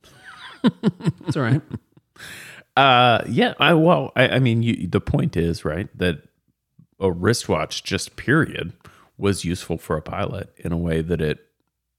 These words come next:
Speaker 1: was not immediately apparent to everyone should be useful for everyone.
Speaker 2: Yeah. A slide rule is not valuable to me. I like it, but that doesn't make a pilot's watch. It is a component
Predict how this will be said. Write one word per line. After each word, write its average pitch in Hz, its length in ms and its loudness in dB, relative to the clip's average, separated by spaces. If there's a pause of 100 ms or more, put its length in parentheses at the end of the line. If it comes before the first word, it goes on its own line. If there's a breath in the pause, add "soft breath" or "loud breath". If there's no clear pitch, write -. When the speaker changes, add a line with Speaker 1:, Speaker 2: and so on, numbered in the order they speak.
(320)
Speaker 1:
was 98 240 -2
not 95 180 4
immediately 87 680 2
apparent 82 420 -4
to 82 80 -6
everyone 82 420 -4
should 87 180 -6
be 87 100 -4
useful - 360 -8
for - 180 -10
everyone. - 420 -12 (400)
Speaker 2:
Yeah. 196 280 0 (1400 loud breath)
A - 60 -8
slide 220 340 0
rule 143 260 4
is 117 100 -2
not 135 220 4
valuable 117 380 2
to - 60 -12
me. 98 300 -10
I 117 60 -4
like 120 260 2
it, 90 140 -6 (720)
but 123 140 -4
that 117 120 4
doesn't 120 240 4
make 104 140 0
a - 60 -12
pilot's 90 340 -6
watch. - 320 -12 (1400)
It 127 140 -6 (360)
is 117 140 0
a 107 60 -2
component 127 540 -2